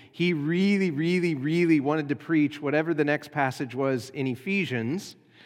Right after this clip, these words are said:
So he's gonna launch us into the next section, which is Ephesians two. I finished Ephesians one last week.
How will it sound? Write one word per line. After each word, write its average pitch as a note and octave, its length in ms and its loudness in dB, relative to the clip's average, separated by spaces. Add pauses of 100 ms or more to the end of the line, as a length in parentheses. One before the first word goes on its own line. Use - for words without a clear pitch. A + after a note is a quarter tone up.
(260)
So D3+ 160 0
he's F#3+ 460 0
gonna E3+ 240 2
launch D3 400 0
us E3 160 -4
into D3+ 220 0
the C3+ 120 0
next - 440 -4
section, D#3 500 -2
which B2 160 -4
is C#3 80 -2
Ephesians C#3 520 -2
two. A2+ 220 -4
I G2+ 80 -2
finished D3+ 380 -4
Ephesians B2+ 460 -6
one B2+ 200 -6
last A#2+ 280 -6
week. B2+ 320 -6